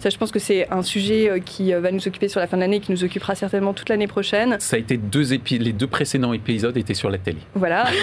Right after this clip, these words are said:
Speaker 1: euh,
Speaker 2: <laughs>
Speaker 1: exactement. Et donc, tout l'enjeu de, de ciblage
Speaker 2: Mm.
Speaker 1: et de mesure, euh, qui va aller avec.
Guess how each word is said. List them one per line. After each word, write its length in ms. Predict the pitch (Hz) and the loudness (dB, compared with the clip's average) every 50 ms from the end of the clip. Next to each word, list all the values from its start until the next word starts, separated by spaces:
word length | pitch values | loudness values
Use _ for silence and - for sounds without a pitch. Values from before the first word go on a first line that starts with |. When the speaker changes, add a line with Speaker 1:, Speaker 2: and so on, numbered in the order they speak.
| - - - | 4 4 4
Speaker 1:
euh, 520 | 202 190 185 185 160 180 180 180 180 180 - | 2 2 2 2 2 2 2 2 2 0 2
Speaker 2:
<laughs> 40 | - | 2
Speaker 1:
exactement. 640 | 208 208 220 220 214 214 - - 214 214 240 269 277 | 2 2 2 2 0 0 0 0 0 2 2 2 2
Et 180 | 254 - 214 202 | 2 2 0 2
donc, 160 | 202 208 208 | 2 0 0
tout 140 | 202 - 226 | 0 0 0
l'enjeu 240 | 208 202 208 208 202 | 0 2 2 2 2
de, 600 | 190 185 180 180 175 175 175 170 170 175 170 170 170 - - - - - | 2 2 2 2 2 2 2 2 2 0 0 -2 -2 -6 -12 -14 -10 -8
de 200 | 147 151 156 - - - | -8 -6 -6 -8 -8 -10
ciblage 540 | - - - - 160 165 175 240 320 302 220 180 175 170 - - | -10 -10 -10 -6 -2 0 0 2 2 0 0 -2 -4 -6 -6 -4
Speaker 2:
Mm. 60 | 180 | -2
Speaker 1:
et 200 | 190 190 208 226 | 0 0 0 0
de 120 | 202 185 185 | 0 0 0
mesure, 260 | 185 165 151 - - - - - - - - | 0 0 -2 -4 -8 -10 -16 -20 -10 -6 -4
euh, 480 | 180 165 160 165 160 - - - - - - | -2 -2 -2 -2 -2 -2 -2 -4 -4 -6 -8
qui 160 | - - 185 | -8 -6 -2
va 80 | 170 156 | -2 0
aller 180 | 156 156 170 | 0 0 -2
avec. 340 | 170 156 165 196 262 - - | -2 0 0 0 0 -2 -6